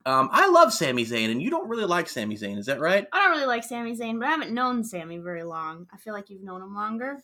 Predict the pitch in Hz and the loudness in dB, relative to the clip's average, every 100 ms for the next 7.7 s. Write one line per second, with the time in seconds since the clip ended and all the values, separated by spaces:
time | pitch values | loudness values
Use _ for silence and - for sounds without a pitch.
0 | _ _ 190 196 185 - 196 185 190 _ | _ _ -20 -16 -16 -14 -16 -14 -18 _
1 | _ 202 196 202 208 127 240 - 160 151 | _ -12 -10 -6 2 6 6 6 6 6
2 | - 262 294 285 254 233 233 220 - 208 | 8 6 2 -2 -2 -2 -2 -4 -8 -12
3 | 185 196 202 185 180 - - 160 156 156 | -10 -12 -10 -8 -8 -10 -12 -14 -14 -20
4 | _ _ - 143 147 160 175 175 156 - | _ _ -8 -4 -2 -2 2 2 2 -2
5 | - - 156 151 147 139 139 135 - - | -10 -2 -2 2 0 2 2 0 -2 -8
6 | - 131 208 131 147 147 135 131 127 123 | -8 -2 -2 0 0 2 4 6 6 4
7 | 120 120 _ _ _ _ _ | 0 -8 _ _ _ _ _